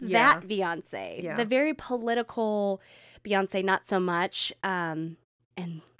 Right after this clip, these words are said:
Speaker 2: again, Sasha Fierce or whatever, I'm not into that.
Speaker 1: <laughs>
Speaker 2: But, like, uh, yeah, so very political. And a
Speaker 1: Yeah.
Speaker 2: lot of these people, um,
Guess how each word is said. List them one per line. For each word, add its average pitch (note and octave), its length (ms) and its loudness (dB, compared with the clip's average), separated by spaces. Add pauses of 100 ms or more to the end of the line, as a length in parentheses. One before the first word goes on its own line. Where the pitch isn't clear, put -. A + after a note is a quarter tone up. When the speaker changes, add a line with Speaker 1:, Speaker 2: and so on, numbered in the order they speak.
Speaker 2:
again, E3 460 -10 (160)
Sasha E3+ 420 -6
Fierce D#3+ 320 -6
or F#3+ 60 -2
whatever, E3+ 340 2
I'm F#3 200 4
not F#3 140 2
into F3+ 180 8
that. G3 760 4
Speaker 1:
<laughs> - 20 -16
Speaker 2:
But, A#3 200 6
like, G#3+ 400 0 (440)
uh, G3+ 320 4
yeah, A#3+ 260 2
so G3+ 460 0 (100)
very A3 380 2
political. E3+ 800 -4
And B3+ 140 -2
a C4+ 80 0
Speaker 1:
Yeah. A#3+ 160 0
Speaker 2:
lot G4 100 4
of G#4 60 0
these A#3+ 240 -2
people, F3 600 -4 (280)
um, F3 500 -4